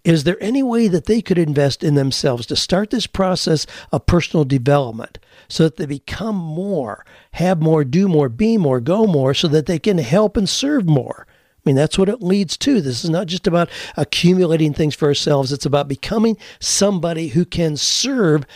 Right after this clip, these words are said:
and make more of an impact in the world. So at twelve dollars an hour, that's about twenty-five thousand dollars a year. Three percent, fifty-eight dollars a month. Can you do something with fifty-eight dollars a month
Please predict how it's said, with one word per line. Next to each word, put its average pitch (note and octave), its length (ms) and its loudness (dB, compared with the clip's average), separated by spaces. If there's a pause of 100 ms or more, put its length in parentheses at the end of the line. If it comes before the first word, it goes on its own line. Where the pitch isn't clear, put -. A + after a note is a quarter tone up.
(220)
and D#3 220 0
make F#3 280 0
more D3+ 280 2
of C#3 160 -2
an D3+ 80 4
impact C#3 520 0
in C#3+ 160 0
the C3+ 80 2
world. A#2+ 380 -2 (300)
So - 160 2
at D#3+ 80 0
twelve F3+ 240 0
dollars F3+ 340 0
an D#3+ 80 -2
hour, G3 380 -4 (760)
that's C#3 200 -2
about D3+ 180 0
twenty-five C#3+ 460 -2
thousand C#3+ 340 0
dollars B2+ 320 0
a B2 40 2
year. B2+ 200 2 (320)
Three G#3 300 0
percent, B3+ 440 -6 (320)
fifty-eight G#3+ 640 -4
dollars E3+ 640 -4
a D3+ 120 0
month. C#3 500 -2 (560)
Can C#3 220 0
you E3 120 4
do A#3 140 2
something G#3 380 0
with E3+ 140 -2
fifty-eight F#3 380 0
dollars E3 360 0
a C#3+ 60 4
month C#3 380 0